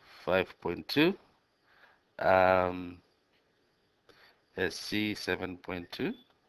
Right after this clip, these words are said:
uh, base here is nine, this is seven point two. Okay, so the first question is calculate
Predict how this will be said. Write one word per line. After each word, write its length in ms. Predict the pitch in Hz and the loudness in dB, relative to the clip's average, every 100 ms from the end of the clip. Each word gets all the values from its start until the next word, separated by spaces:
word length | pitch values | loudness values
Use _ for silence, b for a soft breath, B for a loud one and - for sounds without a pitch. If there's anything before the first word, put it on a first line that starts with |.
| _ _ _ _ _ _ _ _ B B B B B B B B _ | _ _ _ _ _ _ _ _ B B B B B B B B _
uh, 420 | - 90 87 87 85 - _ - | -2 0 2 0 -4 -10 _ -4
base 240 | 92 87 | -2 -2
here 280 | - - 90 | -6 -4 -2
is 120 | 85 | -4
nine, 400 | 85 87 95 151 - _ _ _ _ _ _ _ b b b b b b _ _ _ _ _ | -4 0 0 -2 -8 _ _ _ _ _ _ _ b b b b b b _ _ _ _ _
this 180 | - - | -16 -14
is 80 | - | -12
seven 840 | - - - 50 - - 85 - - - | -10 -10 -10 -12 -14 -14 -16 -18 -20 -16
point 380 | - 90 92 - | -14 -12 -14 -16
two. 260 | - - - _ _ _ _ _ - - - B B B B B B | -16 -12 -14 _ _ _ _ _ -18 -12 -12 B B B B B B
Okay, 260 | 175 104 - _ _ _ _ _ _ _ - | 12 12 8 _ _ _ _ _ _ _ -4
so 160 | - | 2
the 100 | 139 | 4
first 300 | - 208 208 | 8 8 6
question 320 | - 147 143 | 4 4 4
is 140 | 123 - | -2 2
calculate 480 | 110 110 127 131 | 4 6 6 6